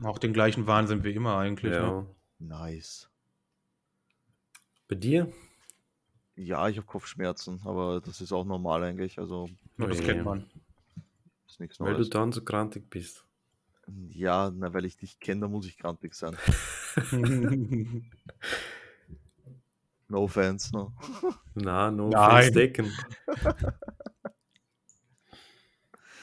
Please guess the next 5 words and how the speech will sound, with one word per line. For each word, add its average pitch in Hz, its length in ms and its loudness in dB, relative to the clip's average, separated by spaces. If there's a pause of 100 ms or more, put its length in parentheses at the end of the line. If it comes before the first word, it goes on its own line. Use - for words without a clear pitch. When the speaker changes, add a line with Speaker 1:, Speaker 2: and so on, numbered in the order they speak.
(380)
Speaker 3:
Jo, 117 340 2 (300)
irgendwas 120 320 -2
passiert - 400 -10
bei 135 80 0
euch? 170 280 0